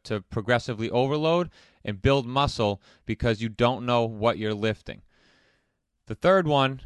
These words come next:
is look good, feel good, right? We've all heard of that. And, and this may sound silly, but I want you to go grab yourself a nice pair of gym clothes that you feel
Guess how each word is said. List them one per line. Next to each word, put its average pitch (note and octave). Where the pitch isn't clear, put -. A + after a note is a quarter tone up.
is A2+
look C#3+
good, C#3+
feel B2
good, F#2
right? A2+
We've G#2
all C#3
heard C#3+
of A#2+
that. F#2+
And, A2
and G#2
this C#3+
may D3
sound D3+
silly, C3
but A2
I G#2+
want B2+
you C#3+
to C#3+
go C#3+
grab B2+
yourself A#2+
a D#2+
nice A2
pair D3
of C3+
gym C3+
clothes A#2+
that F#2
you G2
feel C3+